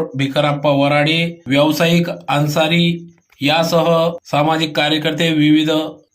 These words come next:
धुळेकर नागरिकांनी या ठिकाणी मोठी गर्दी केली होती व आग आटोक्यात आणण्यासाठी मोठ्या शिताफीने या ठिकाणी प्रयत्न चालू होते. तर आग आटोक्यात आणली असून, कोणत्याही प्रकारची जीवितहानी झाली नसून,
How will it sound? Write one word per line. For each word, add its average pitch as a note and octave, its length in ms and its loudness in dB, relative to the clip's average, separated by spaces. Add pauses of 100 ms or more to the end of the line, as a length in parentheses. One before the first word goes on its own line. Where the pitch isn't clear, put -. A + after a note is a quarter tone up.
(340)
धुळेकर D3+ 420 0
नागरिकांनी D3+ 600 -2
या D3+ 100 0
ठिकाणी D3 280 -2
मोठी C#3+ 280 -2
गर्दी C#3+ 300 -2
केली D3+ 240 0
होती D3+ 260 0
व D3 280 0 (480)
आग D3+ 240 2
आटोक्यात D3 460 0
आणण्यासाठी C#3+ 680 -2 (320)
मोठ्या D3+ 380 2
शिताफीने D3+ 580 0
या D3 120 0
ठिकाणी C#3+ 400 -2
प्रयत्न C#3+ 440 -4
चालू C3+ 300 0
होते. - 360 -6 (600)
तर D3 100 2
आग D3 280 2
आटोक्यात C#3 500 -2
आणली C#3+ 320 0
असून, D#3 340 -2 (920)
कोणत्याही D3+ 360 2
प्रकारची D3+ 400 0
जीवितहानी C#3 560 0
झाली C3+ 260 -2
नसून, C#3 460 -2